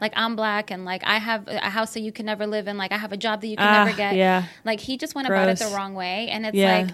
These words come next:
Speaker 1: ah, like, you don't have to be this over
Speaker 2: Performative.
Speaker 1: the top and do all this stuff just
Speaker 2: Yeah.
Speaker 1: to get, you know, to get some notoriety.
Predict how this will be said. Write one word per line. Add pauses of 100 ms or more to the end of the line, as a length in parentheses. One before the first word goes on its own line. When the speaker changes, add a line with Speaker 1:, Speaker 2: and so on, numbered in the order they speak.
Speaker 1:
ah, (240)
like, (300)
you
don't
have
to
be (460)
this
over
Speaker 2:
Performative.
Speaker 1:
the
top
and
do
all
this
stuff
just
Speaker 2:
Yeah.
Speaker 1:
to
get, (420)
you
know,
to
get
some
notoriety.